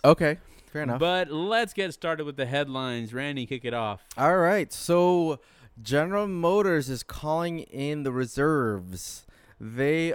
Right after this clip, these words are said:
Speaker 1: are sending Michigan people, we call ourselves Michiganders.
Speaker 2: Okay.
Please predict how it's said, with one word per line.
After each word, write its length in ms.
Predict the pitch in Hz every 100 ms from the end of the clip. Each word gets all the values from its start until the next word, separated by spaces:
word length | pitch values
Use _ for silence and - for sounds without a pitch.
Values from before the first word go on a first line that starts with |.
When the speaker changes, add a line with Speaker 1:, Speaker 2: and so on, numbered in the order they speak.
| -
Speaker 1:
are 260 | 135 135
sending 880 | 127 - 151 156 151 165 156 147 127
Michigan 760 | 135 131 165 151 165 170 175 170
people, 540 | 143 127 117 123 127
we 120 | 117 123
call 240 | 123 117
ourselves 380 | 117 113 117 107
Michiganders. 880 | 113 - - 120 107 104 117 - 139
Speaker 2:
Okay. 440 | 131 131 123 131